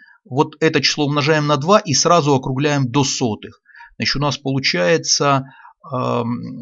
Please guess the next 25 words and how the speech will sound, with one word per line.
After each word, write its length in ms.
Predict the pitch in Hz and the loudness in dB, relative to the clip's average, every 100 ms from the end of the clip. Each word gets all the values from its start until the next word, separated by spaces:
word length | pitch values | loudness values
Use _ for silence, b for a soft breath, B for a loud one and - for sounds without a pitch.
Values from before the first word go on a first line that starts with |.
| 110 | -6
четыре 400 | - 139 151 135 | -4 -2 -2 -2
целых 380 | - 135 131 - | 0 0 -2 -2
пятьдесят 380 | 135 131 135 | -2 0 2
шесть 260 | - 139 - | 2 0 0
сотых. 400 | - 110 120 - _ | -4 -8 -12 -20 _
Четыре 400 | - - 120 113 | -8 -4 -6 -4
целых 440 | - - 90 - _ - | -4 -2 -4 -6 _ -10
пятьдесят 560 | 120 117 120 127 120 | -8 -4 -2 -2 -2
шесть 580 | - - 139 143 - _ _ _ _ | -2 -2 -2 -4 -6 _ _ _ _
сотых. 680 | - - 131 104 - - B B B 156 | -6 -2 0 -2 -8 -18 B B B -4
Ну, 160 | 190 156 | -2 2
мы 160 | 180 | 4
видим, 260 | 190 214 180 | 6 6 6
что 220 | - 160 | 4 4
вообще-то 340 | 165 - 202 | 4 2 0
получается 540 | 139 160 147 185 175 147 | 0 0 2 2 2 0
число 340 | 143 - 175 | -2 0 -2
больше, 540 | 131 147 180 127 - 107 | 0 4 6 6 2 0
да, 180 | 151 | -2
чем 260 | 165 - 123 | 0 0 0
четыре 340 | - - 127 | 0 0 -2
целых 360 | 123 131 120 - | -2 -2 -2 -4
пятьдесят 320 | 120 110 127 | -8 -4 -2
шесть 240 | - 127 - | -2 -4 -4
сотых. 300 | 226 - | -4 -6